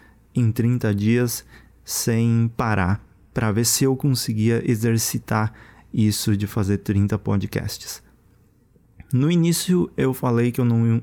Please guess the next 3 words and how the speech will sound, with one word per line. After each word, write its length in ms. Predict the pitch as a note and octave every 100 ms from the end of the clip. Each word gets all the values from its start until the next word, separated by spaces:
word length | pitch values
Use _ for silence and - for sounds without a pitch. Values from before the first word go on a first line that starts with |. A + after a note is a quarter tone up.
| -
ia 140 | A#2+ A#2+
prometer 680 | B2+ A#2+ A2 - A2 G#2+ A#2 - - _ _ _ _ _ -
que, 460 | - G#2+ G2+ F#2+